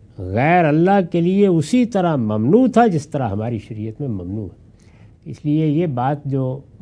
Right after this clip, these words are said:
بالعموم لوگ کہہ دیتے ہیں کہ پہلی شریعتوں میں اس طرح کا سجدہ ممنوع نہیں تھا، اس کا باعث اس کے سوا کچھ نہیں کہ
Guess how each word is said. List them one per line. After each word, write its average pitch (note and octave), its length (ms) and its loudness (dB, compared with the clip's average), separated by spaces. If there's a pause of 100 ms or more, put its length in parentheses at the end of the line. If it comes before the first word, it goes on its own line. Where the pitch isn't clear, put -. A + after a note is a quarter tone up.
بالعموم B2+ 540 0
لوگ C3 160 0
کہہ G#2+ 260 -6
دیتے A#2+ 420 -4
ہیں G2+ 160 -6 (1000)
کہ B2+ 80 -14 (120)
پہلی G#3+ 340 4
شریعتوں C#3+ 640 0
میں D3 200 -2
اس C#3+ 180 -4
طرح C#3 260 -2
کا A#2+ 180 -8
سجدہ A#2 400 -4
ممنوع B2+ 500 2
نہیں D#3+ 280 2
تھا، E2 240 -10 (1600)
اس - 200 -18
کا C3+ 140 -6
باعث C3 420 -2
اس - 160 -4
کے D3 120 -2
سوا B2+ 240 -2
کچھ C3+ 300 -6
نہیں F#3+ 240 0
کہ B2 360 -2